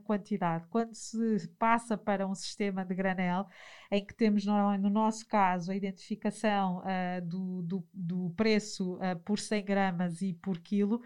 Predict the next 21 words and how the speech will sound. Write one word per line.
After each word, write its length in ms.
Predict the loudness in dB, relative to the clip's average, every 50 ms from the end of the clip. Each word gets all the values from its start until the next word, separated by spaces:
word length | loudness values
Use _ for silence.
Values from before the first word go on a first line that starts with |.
| -12 -20 -20 -20 -6 2
às 160 | 4 4 6
vezes 200 | 6 4 4 2
as 100 | 0 -2
pessoas 260 | -2 0 0 0 2 2
ficam 260 | 0 0 0 -2 -2
um 60 | 0
pouco 260 | 0 0 0 0 -2
perdidas. 600 | -4 -2 0 2 2 2 2 2 0 -2 0 -2
E, 60 | -2
por 100 | -2 -2
exemplo, 300 | 0 0 0 0 0 -2
no 200 | -2 -2 0 2 2
online, 520 | 2 2 2 2 4 4 4 4 2 0 -2
é 140 | 0 4 6
algo 180 | 6 6 4
que 60 | 4 2
nós 160 | 2 2 2 2
temos 200 | 0 0 0 -2
estado 380 | -2 0 0 0 0 -2 -2
a 80 | -2 -2
aperfeiçoar, 840 | -2 -4 -12 -6 -2 -2 -2 -2 -2 -2 2 2 4 4 2 2